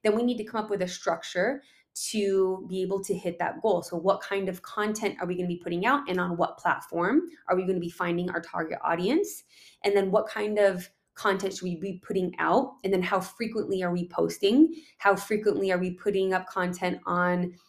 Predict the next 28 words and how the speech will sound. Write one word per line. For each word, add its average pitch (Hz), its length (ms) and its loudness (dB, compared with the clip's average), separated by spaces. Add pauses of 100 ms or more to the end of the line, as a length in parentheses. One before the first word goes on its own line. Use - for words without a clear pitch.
(200)
you 196 100 -2
know, 185 140 2
YouTube, 190 640 0
on 180 300 0
TikTok, 185 680 -4
on 175 200 0
Instagram, 180 720 -2
on 185 300 -2
Pinterest? 277 520 0
What 185 220 0
platforms 175 440 -2
are 180 60 -2
we 180 140 -2
gonna 190 120 -4
be 254 220 -2
on 175 320 -2 (320)
when 180 140 -4
we're 170 120 0
talking 170 360 -4
to - 100 -16
our 160 140 -2
target 160 360 -6
audience? - 540 -6 (840)
So - 260 6
all 262 240 10
these 311 220 8
things 254 380 0
are 196 240 2